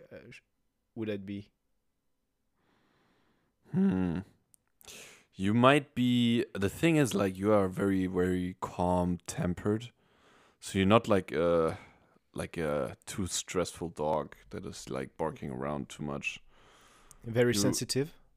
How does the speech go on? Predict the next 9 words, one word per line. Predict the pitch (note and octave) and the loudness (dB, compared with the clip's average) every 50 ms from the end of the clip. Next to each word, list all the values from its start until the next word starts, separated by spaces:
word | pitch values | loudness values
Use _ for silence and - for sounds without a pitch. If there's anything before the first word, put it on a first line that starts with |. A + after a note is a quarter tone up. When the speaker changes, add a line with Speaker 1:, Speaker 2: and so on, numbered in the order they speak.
| _ _ _ - _ _ _ _ _ _ _ _ _ _ _ _ _ _ - _ _ - - - - _ _ _ _ _ _ _ _ _ _ _ _ _ _ _ _ _ _ _ _ _ _ _ _ _ - | _ _ _ -20 _ _ _ _ _ _ _ _ _ _ _ _ _ _ -20 _ _ -20 -20 -20 -20 _ _ _ _ _ _ _ _ _ _ _ _ _ _ _ _ _ _ _ _ _ _ _ _ _ -14
Speaker 2:
What? | - E3+ E3+ C3+ - - - _ - | -12 -10 -10 -10 -10 -12 -4 _ 0
<laughs> | E3 - - - F3 - - F3 - - - F3 - - - - - - E3+ - - - | 2 2 4 2 2 2 2 -4 -2 0 0 0 0 0 -6 -6 -4 -4 -8 -6 -2 2
No, | C#3 A#2+ G#2+ G2+ | 4 6 6 6
you're | G2+ G#2 | 4 2
not | G#2 G#2 G#2 G#2 | 2 2 2 0
a | G2+ | 0
sensitive | - - G#2+ G#2 - - A2 G2 - | -2 -2 -2 -2 -2 -4 -6 -6 -2
dog | G2+ G2+ F2+ - | -2 -4 -2 -2
either. | F#2 G#2+ G#2 G2 F#2+ | -4 -2 -2 -2 -2